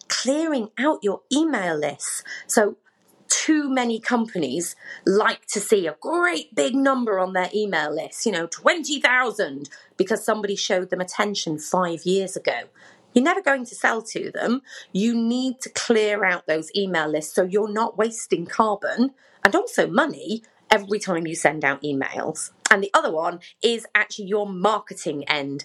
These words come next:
So we've just signed up to a marketing agency who's also a B Corp, and they calculate all of our carbon that our marketing drives, all of our Instagram and our Facebook, um, and all of our search stuff. And that is,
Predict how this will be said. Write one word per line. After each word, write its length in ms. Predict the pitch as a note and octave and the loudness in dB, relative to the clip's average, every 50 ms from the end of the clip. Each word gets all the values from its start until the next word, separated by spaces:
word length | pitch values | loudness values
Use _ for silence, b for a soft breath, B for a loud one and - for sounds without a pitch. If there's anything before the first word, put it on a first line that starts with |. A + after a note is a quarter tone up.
| B B B | B B B
So 320 | - - F#3+ F#3 F3 F3+ - | 0 0 2 2 0 -2 -4
we've 400 | F#3+ G3 A#3 B3 B3 B3 A#3 - - | -2 -2 0 0 0 -2 -2 -4 -4
just 580 | F3+ - G3 A3+ G#3+ G#3 - - - - - - | -4 -2 0 0 0 -2 -4 -10 -10 -10 -8 -8
signed 320 | - - G#3 F#3+ F#3 F#3 - - | 0 2 2 2 2 0 0 0
up 180 | G3 F#3+ - - | 0 0 0 -4
to 200 | - - F#3 E3+ | -2 0 0 0
a 100 | E3+ E3+ | 0 0
marketing 500 | F3+ F#3 G3+ G#3+ G#3+ - - - E3+ D#3 | 0 2 2 2 2 -2 -4 -4 -2 0
agency 420 | D3 C#3+ C#3 - D#3+ - - D#3+ | 0 0 -2 -4 -6 -4 -2 -2
who's 160 | D#3+ E3 D#3+ G3 | 0 2 2 2
also 280 | G3+ G3+ G3 - E3 | 2 2 0 -2 -2
a 60 | C#3+ | -2
B 160 | - G3 F#3+ F3+ | -2 -2 -4 -4
Corp, 380 | - - D3 C3+ C3+ - - B B B B B B - | -2 0 0 0 0 -2 -4 B B B B B B 0
and 180 | F3+ F#3+ F3+ | 0 0 0
they 260 | - G#3+ A3 A3 A3+ A3+ | 2 2 2 2 0 -2
calculate 760 | - - - A#3 A3 A3 - - D#3 D3 C#3 C#3 C#3 - - | 0 2 2 2 2 0 -4 -4 -2 -2 -2 -2 -4 -6 -4
all 220 | - D#3+ F3 E3+ E3 | -2 0 0 0 -2
of 100 | E3 E3 | -2 -2
our 200 | E3 D#3+ D#3+ E3 | -2 -2 -2 -4
carbon 720 | - - - A#3 A3 A3+ G#3+ - - C#3+ D3+ D3 D3+ D#3+ B B B B B | -6 -4 -2 0 2 2 2 0 0 -4 -4 -4 -6 -6 B B B B B
that 100 | - - | 0 2
our 140 | - G3+ G3 | 2 2 0
marketing 680 | G3+ G3 G3+ A#3+ C#4+ C#4 - - - - - C#3 C#3 | 2 2 2 2 2 0 -4 -10 -14 -10 -8 -8 -4
drives, 440 | C3+ D#3 D3 B2+ C3+ C3 C3 - - - | -2 -2 -2 -2 -2 -6 -8 -4 0 2
all 180 | F#3+ F3+ F#3 | 2 2 2
of 80 | F3 D#3+ | 0 0
our 140 | D#3+ D#3 - - | -2 -2 0 0
Instagram 600 | A3+ A3 G3+ - - - - - C#3 C3+ C3+ C#3 D3 | 0 0 0 -2 -6 -4 -2 0 0 0 -2 -4 -4
and 100 | C#3+ C#3 | -4 -4
our 120 | C3+ - - _ | -4 -6 -2 _
Facebook, 540 | A3 G3+ - - - - - C#3 - - - B B B B B B - | 0 0 0 -4 -2 0 0 0 0 -4 -8 B B B B B B 2
um, 240 | E3 D#3 D3+ D#3 - | 2 2 2 0 0
and 140 | - E3 D#3+ | 0 0 2
all 160 | D#3+ D#3+ D#3 | 2 0 0
of 80 | D3+ | 0
our 100 | E3+ E3+ | -2 -4
search 360 | - - - G3+ F#3+ - - - | -2 2 2 4 4 2 0 -4
stuff. 300 | - - - - - - - | -4 -2 -2 -2 -4 -4 -4
And 220 | - E3 E3+ D#3 | -4 -4 0 2
that 240 | - G3 G3 E3 - | 2 2 2 0 -2
is, 320 | D#3 D#3 D3+ D3 - - | -4 -4 -6 -6 -10 -14